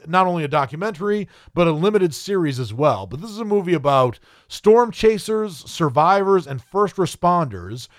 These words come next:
who recount their harrowing experiences with volcanoes, tornadoes, hurricanes, and earthquakes. Sounds very chilling. And it looks like these people who are in this movie or who are interviewed for it live a very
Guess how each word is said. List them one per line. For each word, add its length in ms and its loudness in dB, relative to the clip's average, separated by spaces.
who 180 6
recount 460 0
their 220 -2
harrowing 560 0
experiences 1000 -6
with 180 0
volcanoes, 680 -2
tornadoes, 680 -2
hurricanes, 640 -2
and 320 -6
earthquakes. 880 -8
Sounds 440 2
very 360 2
chilling. 600 -10
And 380 2
it 140 -2
looks 240 2
like 420 2
these 400 -4
people 680 0
who 260 2
are 320 6
in 180 -6
this 260 -6
movie 560 -6
or 140 2
who 120 4
are 100 2
interviewed 440 -2
for 240 -2
it 80 -6
live 260 2
a 180 0
very 640 0